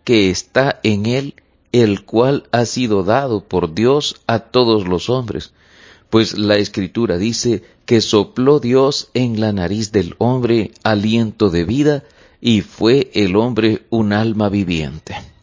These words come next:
Por lo tanto, el espíritu que Dios dio de vida vuelve al Señor cuando el Señor lo demande de nosotros, y Él, quien lo dio,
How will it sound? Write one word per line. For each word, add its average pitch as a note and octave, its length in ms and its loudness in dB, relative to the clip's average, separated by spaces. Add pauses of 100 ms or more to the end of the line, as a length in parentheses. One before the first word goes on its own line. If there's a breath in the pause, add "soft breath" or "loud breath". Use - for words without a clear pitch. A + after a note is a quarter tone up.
(640 loud breath)
Por C#3 180 2
lo C#3 160 0
tanto, E3+ 640 -4
el A#2 200 0
espíritu B2+ 720 -2
que G#2 160 2
Dios G2+ 360 2
dio A2 360 0
de F2+ 300 -2
vida A2 500 -2
vuelve A#2+ 640 0
al G#2 220 -2
Señor A2 540 -6
cuando G#2 340 0
el F2+ 120 0
Señor G2 460 -2
lo G#2+ 200 2
demande G2+ 640 -2
de F2+ 200 -2
nosotros, F2 680 -4 (680 loud breath)
y A2 400 0 (200)
Él, A#2+ 460 0 (220)
quien A2 320 0
lo F2 140 -2
dio, B2+ 400 0